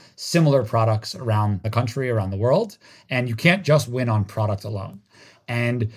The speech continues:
there's a lot of free educational resources out there, right? The D I Y movement is a real thing. Oh, there's over twenty-five thousand registered interior designers in, in the U S A,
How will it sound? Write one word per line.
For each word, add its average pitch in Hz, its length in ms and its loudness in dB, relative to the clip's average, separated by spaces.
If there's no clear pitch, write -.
there's 120 140 2
a 104 60 4
lot 123 180 4
of 113 80 0
free 143 160 2
educational 120 520 -2
resources 113 500 -2
out 104 200 -2
there, 110 240 0
right? 110 300 -2
The 110 80 -4
D 123 160 2
I 120 120 6
Y 117 200 4
movement 107 360 2
is 104 100 0
a 101 60 -2
real 107 320 0
thing. 110 500 -4
Oh, 143 100 0
there's 127 160 2
over 131 180 4
twenty-five 123 440 0
thousand 117 340 0
registered 110 380 0
interior 107 260 0
designers 104 440 0
in, 101 180 -6
in 107 140 -6
the 98 80 -2
U 98 160 -2
S 95 140 -4
A, 175 300 0